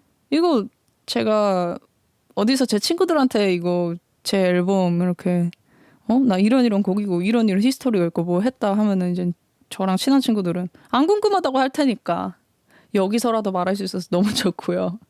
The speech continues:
마지막으로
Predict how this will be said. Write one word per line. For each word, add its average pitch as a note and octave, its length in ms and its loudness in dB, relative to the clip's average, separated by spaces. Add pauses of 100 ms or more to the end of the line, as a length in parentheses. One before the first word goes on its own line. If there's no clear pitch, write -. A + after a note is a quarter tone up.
(1600)
마지막으로 F#3+ 720 2